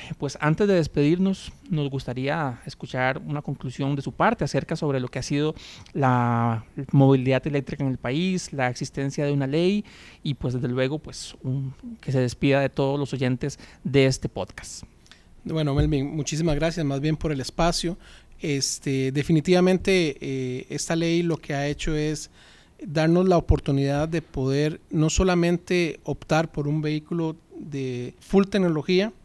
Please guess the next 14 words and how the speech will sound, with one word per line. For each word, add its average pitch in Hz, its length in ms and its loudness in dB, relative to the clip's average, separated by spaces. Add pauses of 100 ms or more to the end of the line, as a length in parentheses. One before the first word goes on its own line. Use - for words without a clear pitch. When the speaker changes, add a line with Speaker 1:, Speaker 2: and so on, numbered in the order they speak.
(120)
Speaker 2:
a 123 140 -6
un 139 180 0
precio 151 360 -2
accesible, 185 580 0 (140)
eh, 123 260 -4
con 120 160 -2
todos 131 240 -4
estos 156 160 -4
beneficios 147 420 0
fiscales, 175 540 -2 (200)
sino 156 260 2
que 196 100 -4
tener 180 240 4
una, 185 380 2